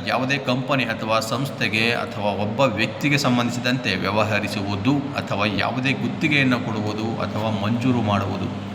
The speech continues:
ಈ ರೀತಿ ಮಾಡಿದ್ರೆ ಕಂಪ್ಲೀಟ್ ಡಿಸ್-, ಏನೋ ನಿವೃತ್ತಿಯನ್ನ ನೀಡ್ತಾರೆ, ಕಡ್ಡಾಯ ನಿವೃತ್ತಿಯನ್ನ ನೀಡ್ತಾರೆ. ಹಾಗೆ ಕೆ ಸಿ ಎಸ್ ನಿಯಮಗಳ ಪ್ರಕಾರ ಅದರಲ್ಲಿ,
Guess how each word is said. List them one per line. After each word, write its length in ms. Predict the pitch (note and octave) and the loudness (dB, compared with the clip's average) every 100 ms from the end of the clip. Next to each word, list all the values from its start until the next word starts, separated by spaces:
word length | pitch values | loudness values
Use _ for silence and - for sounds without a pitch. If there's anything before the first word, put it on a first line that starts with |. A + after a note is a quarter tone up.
| - G#2 | -6 -4
ಈ 40 | |
ರೀತಿ 220 | G2+ G2 | -4 -2
ಮಾಡಿದ್ರೆ 480 | G2 A2 B2+ A2+ G#2+ G#2+ - - - - - | 2 4 4 4 2 2 -2 -10 -12 -12 -10
ಕಂಪ್ಲೀಟ್ 480 | G#2+ G#2+ A2 G#2+ G#2+ A2 B2 - - | -6 -4 -2 -2 0 0 -2 -6 -6
ಡಿಸ್-, 380 | G#2+ G#2 - - | -4 -6 -6 -8
ಏನೋ 180 | G#2+ C3 | -4 -2
ನಿವೃತ್ತಿಯನ್ನ 640 | B2+ A#2 A#2 - A2 G#2 A#2 C3+ - - - - | 0 0 -2 -2 -2 0 0 -2 -4 -8 -8 -4
ನೀಡ್ತಾರೆ, 380 | G2+ G#2+ G2+ G2+ | -2 -2 -2 -2
ಕಡ್ಡಾಯ 400 | G2 G2 G#2+ G#2+ | -2 -2 0 0
ನಿವೃತ್ತಿಯನ್ನ 580 | G#2 G#2 G#2 G#2 B2+ C#3 A2 A2+ - - - - F#2+ G2 | -2 -4 -6 -4 -2 0 -2 -4 -8 -8 -8 -6 -4 -2
ನೀಡ್ತಾರೆ. 480 | A2 G#2+ G#2+ G2 F#2+ - - - - - - - - - - - - G2+ | -2 -2 0 0 0 -4 -8 -10 -10 -10 -10 -8 -8 -8 -8 -8 -8 -4
ಹಾಗೆ 520 | G#2 A#2+ D3 C#3+ - | -2 0 0 0 -2
ಕೆ 140 | B2+ B2+ | 0 2
ಸಿ 260 | - C3+ | 4 4
ಎಸ್ 380 | A#2+ C3 B2+ - A2 A#2 | 4 2 0 -2 0 2
ನಿಯಮಗಳ 380 | B2 B2 A#2+ | 2 4 4
ಪ್ರಕಾರ 680 | A#2 A2+ G2+ A2 G#2 B2+ A#2 F#2+ E2+ - A#2+ | 4 2 2 0 4 4 6 4 0 -2 -2
ಅದರಲ್ಲಿ, 640 | G#2+ A2 A2 D3+ F3 - | 0 2 4 4 2 -2